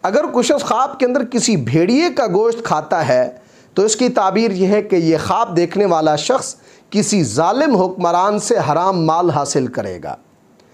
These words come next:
इसी तरह ख्वाब में कछुए का गोश्त खाना किसी आलिम से इल्म हासिल होने की अलामत है। अगर कुछ शख्स ख्वाब के अंदर देखता है कि उसने बिज्जू का गोश्त खाया है,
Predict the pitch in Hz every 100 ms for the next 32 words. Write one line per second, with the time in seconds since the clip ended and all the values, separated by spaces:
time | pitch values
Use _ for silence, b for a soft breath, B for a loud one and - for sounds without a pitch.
0 | B B B 240 240 302 294 247 208 214
1 | 240 254 214 214 233 233 302 302 208 160
2 | 190 247 247 - 185 214 220 220 185 185
3 | 156 156 180 233 220 - 190 190 277 262
4 | 170 170 165 190 160 165 185 185 160 127
5 | 117 113 117 - 85 - _ _ _ _
6 | b b b b b b 196 294 311 262
7 | 277 285 - 233 277 277 254 226 185 220
8 | 220 254 262 269 226 214 233 196 123 147
9 | 165 190 311 233 185 175 202 196 - 135
10 | 123 104 107 90